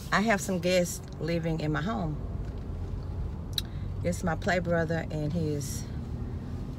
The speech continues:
fiance or girlfriend or whatever. I don't know what their title is, but, uh, they're not married yet.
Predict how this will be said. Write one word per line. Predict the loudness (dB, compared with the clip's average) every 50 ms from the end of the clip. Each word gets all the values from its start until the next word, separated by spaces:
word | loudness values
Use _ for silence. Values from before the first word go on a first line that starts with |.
| -6 -4
fiance | 0 2 4 4 4 2 2 0 0 2 2
or | 0 -2 -2 -4 -6 -8 -8 -8 -6 -2
girlfriend | 0 0 0 0 0 -2 -2 -2 -2
or | 0
whatever. | 0 0 0 0 0 0 -2 -2 -4 -6 -8 -8 -10 -10 -10 -10 -10 -10 -10 -10 -10 -10 -10 -10 -10 -10 -10 -10 -10 -10 -10 -10 -8 -6 -4
I | -2 0
don't | 2 2 4
know | 4 4
what | 4 4 6
their | 4 4 4
title | 6 6 6 6 6 4 4
is, | 4 4 4 2 0 -2 -4 -8 -8 -8 -6 -4
but, | -4 -2
uh, | -2 -2 -2 0
they're | 0 2 4
not | 4 4 4
married | 4 4 4 2 2 -2 -4
yet. | -2 -2 -2 -4